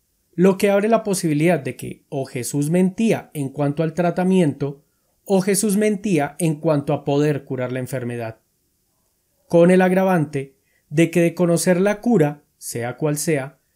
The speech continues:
no erradicó la enfermedad de toda la humanidad,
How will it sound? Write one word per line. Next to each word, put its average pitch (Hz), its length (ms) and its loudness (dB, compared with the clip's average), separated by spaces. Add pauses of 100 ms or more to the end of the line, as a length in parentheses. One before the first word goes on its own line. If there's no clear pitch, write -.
(120)
no 185 280 6
erradicó 185 560 0
la 139 80 -2
enfermedad 143 560 -2
de 120 180 -8
toda 127 300 -6
la 127 80 -8
humanidad, 131 560 -6